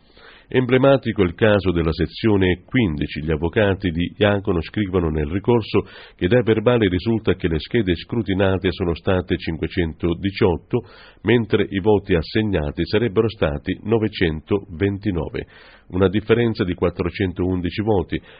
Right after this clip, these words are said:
ma casi analoghi, anche con minore scarto, si sarebbero verificati in altri seggi, una storia destinata a provocare un vero e proprio terremoto politico.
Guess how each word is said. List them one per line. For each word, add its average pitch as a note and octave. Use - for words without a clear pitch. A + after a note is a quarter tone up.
ma F#2+
casi A#2
analoghi, E2
anche F#2
con D#2+
minore E2+
scarto, F2
si A2
sarebbero F2+
verificati F#2+
in G#2+
altri E2
seggi, E2
una F2
storia G#2
destinata G#2
a -
provocare E2
un F2
vero A#2+
e G#2+
proprio F2
terremoto A2
politico. -